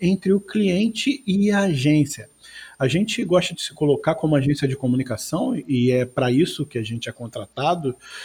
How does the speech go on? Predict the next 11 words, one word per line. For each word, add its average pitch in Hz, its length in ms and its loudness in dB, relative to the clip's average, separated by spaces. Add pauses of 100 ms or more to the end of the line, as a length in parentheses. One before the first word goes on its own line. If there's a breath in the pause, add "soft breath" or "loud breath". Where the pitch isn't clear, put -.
(140 loud breath)
né? 127 260 4
É 135 80 4
daí 123 300 2
que 147 200 0
vem 180 460 2
a 139 80 4
nossa 127 260 -2
parceria 127 500 2
de 135 120 0
negócio, 123 600 -4 (440 loud breath)
mas 160 500 2